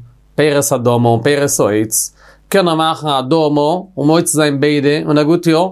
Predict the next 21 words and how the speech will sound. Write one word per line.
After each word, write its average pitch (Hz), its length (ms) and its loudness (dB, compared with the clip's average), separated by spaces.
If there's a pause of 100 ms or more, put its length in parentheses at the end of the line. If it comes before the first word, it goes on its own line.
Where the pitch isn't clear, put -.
(640)
ווען 143 120 2
מען 135 100 0
ניצט 170 240 -2
דאס 135 80 2
זען, 156 140 2
אז 139 120 -2
לכתחילה 165 580 0
איז 151 220 2
זיכער 147 500 0
נישט. 85 340 -12 (500)
אפילו - 360 0
בדיעבד 175 580 2
איז 160 140 2
עכט 147 180 0
א 123 60 0
שאלה. 90 340 -4 (640)
זאגט 180 200 0
דער 190 100 -2
מחבר, 131 380 -2 (220)
"היו 226 220 2
לפניו 160 840 0